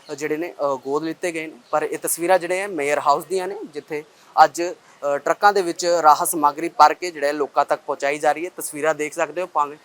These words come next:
ਪਾਣੀ ਦੀਆਂ ਬੋਤਲਾਂ ਹੋਣ, ਭਾਵੇਂ ਜਿਹੜੇ ਫਰੂਟਸ ਨੇ ਉਹ ਲੋਕਾਂ ਤੱਕ ਪਹੁੰਚਾਏ ਜਾ ਰਹੇ ਨੇ। ਤਸਵੀਰਾਂ ਲਗਾਤਾਰ ਤੁਹਾਡੇ ਨਾਲ ਸਾਂਝੀ ਕਰ ਰਹੇ ਹਾਂ ਮੇਅਰ ਹਾਊਸ ਦੀਆਂ।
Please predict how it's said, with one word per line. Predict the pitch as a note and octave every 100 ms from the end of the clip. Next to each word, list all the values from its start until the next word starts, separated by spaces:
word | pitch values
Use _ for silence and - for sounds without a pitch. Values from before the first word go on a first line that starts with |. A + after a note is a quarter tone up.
| _ _ -
ਪਾਣੀ | D#3 D3+
ਦੀਆਂ | C#3+ C#3+
ਬੋਤਲਾਂ | C#3+ D#3 F#3 F3+
ਹੋਣ, | F3 F3+ G3 -
ਭਾਵੇਂ | C#3 C#3 D3+ - - -
ਜਿਹੜੇ | D3 D3+ D3+ - _ - - - - _ _ - - - - - - _ - - -
ਫਰੂਟਸ | - F3+ G3+ G3
ਨੇ | F#3+ G#3 -
ਉਹ | D3 D3
ਲੋਕਾਂ | C#3+ C#3 C#3+
ਤੱਕ | C#3+ C#3+ C#3
ਪਹੁੰਚਾਏ | C#3 B2+ C3+ D3+
ਜਾ | D3
ਰਹੇ | C#3
ਨੇ। | D3 F3+ -
ਤਸਵੀਰਾਂ | C3+ C#3+ D3 D3+
ਲਗਾਤਾਰ | C#3 C#3 C#3+ D3
ਤੁਹਾਡੇ | D3+ C#3
ਨਾਲ | C#3+ C#3
ਸਾਂਝੀ | - B2 C#3
ਕਰ | D3+ C#3+
ਰਹੇ | D3
ਹਾਂ | E3+
ਮੇਅਰ | C#3+ C3+
ਹਾਊਸ | C3+ C3 C#3 -
ਦੀਆਂ। | D#3+ D#3+